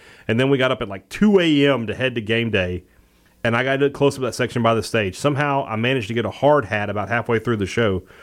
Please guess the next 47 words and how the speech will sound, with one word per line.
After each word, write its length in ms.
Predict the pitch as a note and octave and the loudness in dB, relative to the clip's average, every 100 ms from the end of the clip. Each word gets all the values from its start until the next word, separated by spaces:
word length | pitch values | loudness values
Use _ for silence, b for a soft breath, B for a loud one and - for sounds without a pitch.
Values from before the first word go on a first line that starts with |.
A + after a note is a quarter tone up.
| B | B
which 120 | - A#2 | -2 -2
I 60 | |
keep 240 | G#2 D3 C3+ | 2 2 2
in 60 | |
my 120 | B2 | 0
classroom 520 | A2+ B2+ B2 - G#2+ G2 | 0 0 0 -2 -6 -6
currently 380 | - B2 E2+ F#2+ | -4 -4 -4 -6
so 100 | A2 | -4
that 60 | |
my 120 | G#2 | -4
students 380 | G2+ - A#2 F#2+ | -4 -2 -2 -2
can 120 | - | -2
ask 220 | G2+ G#2+ - | -2 -2 -4
me 100 | F2+ | -6
about 280 | E2+ E2 | -6 -10
it. 160 | - - - b b b b - | -12 -20 -20 b b b b 4
When 100 | C3+ | 6
we 80 | |
went 180 | C3+ D#3+ | 6 4
to 60 | E3 | 2
the 80 | D3+ | 0
game 380 | C3+ C#3+ C#3+ C#3 | 2 2 2 0
with 120 | B2+ | -2
a 40 | |
few 180 | G#2+ C3+ | -2 -4
friends, 380 | B2+ C3+ C3 A#2+ | 0 0 2 0
including 320 | G#2+ C#3 C3+ | 0 2 4
one 120 | C3 | 2
that's 140 | C#3 A#2 | 2 0
a 40 | |
Bama 340 | F#2+ A#2+ C3+ A#2 | 0 0 0 -2
fan 300 | - G#2+ G#2 | -4 -4 -4
that 120 | F2+ | -6
we 100 | F#2+ | -6
sneaked 320 | - B2+ A#2+ | -2 -2 -2
into 120 | G#2+ | -2
the 120 | G#2+ | -4
student 340 | - - B2 G2 | -4 -2 0 0
section." 300 | F#2 E2+ E2+ | -2 -2 -2
Oh, 80 | F#2 | 0
they 140 | G#2+ | -2
had 140 | F#2 | -4
to 60 | E2 | -10
be 100 | D#2 | -14
thrilled 540 | - - G2 A2+ F#2 | -12 -4 2 2 0
that 180 | F2+ F#2+ | -4 -4
day. 220 | G2 G2 | -2 -2